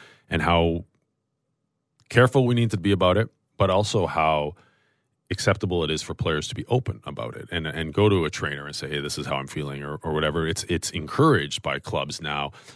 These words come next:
as opposed to, "Oh, this guy's coming to me with a headache, like, he's soft." That, that is,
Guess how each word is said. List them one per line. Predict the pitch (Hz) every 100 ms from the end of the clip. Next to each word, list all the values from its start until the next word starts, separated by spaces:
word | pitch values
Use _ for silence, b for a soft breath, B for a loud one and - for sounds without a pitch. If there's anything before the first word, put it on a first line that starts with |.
| B
as | 92
opposed | 85 98 90 82 -
to, | 85 82
"Oh, | 92 85 80
this | 85
guy's | - 80 73
coming | - 85 78
to |
me | 73
with | 73 71
a |
headache, | 67 110 80 69 -
like, | 64 -
he's | -
soft." | - 73 50 - - - - _ _
That, | 87 80 73
that | 98 101 101
is, | 92